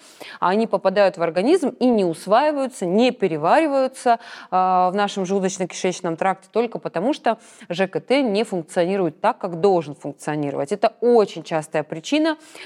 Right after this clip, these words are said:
э, ситуации, когда вы пьёте, пьёте витамин Д три, он у вас не растёт,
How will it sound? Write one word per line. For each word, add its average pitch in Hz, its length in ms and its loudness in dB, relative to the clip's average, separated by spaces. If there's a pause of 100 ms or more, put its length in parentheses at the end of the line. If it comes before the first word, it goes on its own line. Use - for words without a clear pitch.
(140)
э, 180 120 2
ситуации, 240 480 0
когда 180 320 0
вы 170 200 -2 (240)
пьёте, 202 340 4
пьёте 175 320 -2
витамин 165 440 0
Д 160 100 4
три, 285 340 0
он 170 220 0
у - 20 0
вас 165 240 0
не 165 140 -2
растёт, 170 480 -2